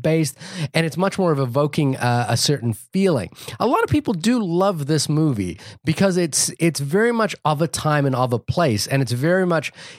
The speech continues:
it very much puts you there. And, and I really did love that feel of it. However, I wasn't, you know, as enamored by the story, but I certainly, there were moments of this movie that really, really resonated for me,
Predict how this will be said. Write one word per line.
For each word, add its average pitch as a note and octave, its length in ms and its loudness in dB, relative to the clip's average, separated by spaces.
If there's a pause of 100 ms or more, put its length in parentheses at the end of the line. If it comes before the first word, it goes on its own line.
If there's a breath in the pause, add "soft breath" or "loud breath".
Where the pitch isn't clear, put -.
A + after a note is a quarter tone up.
(100)
it D3 60 -2
very F#3 140 2
much G#3+ 240 -2
puts - 300 0
you D#3 80 2
there. A#2+ 400 0 (360 loud breath)
And, F#3+ 280 0
and G3+ 100 0
I A3+ 60 2
really C#4 320 0
did F3+ 340 0
love C#3+ 520 0
that C3+ 300 0 (100)
feel F#3 540 0
of F2 120 -4
it. D#2+ 160 -10 (340 loud breath)
However, A3+ 380 0
I G#3+ 180 2
wasn't, A3+ 460 -2
you F#3 80 0
know, C#3+ 200 2
as D#3 280 2
enamored C#3+ 640 2
by C3 160 0
the C3 60 0
story, G#3+ 200 0
but E3+ 140 2
I E3 40 2
certainly, C4 520 0 (360 loud breath)
there A#3+ 140 2
were C4+ 100 2
moments A#3+ 480 0
of G3+ 80 0
this F#3 160 0
movie F3+ 360 2
that C3 160 0
really, D#3 600 0
really D3+ 360 2
resonated C3+ 600 0
for A2 120 -4
me, G#2+ 240 2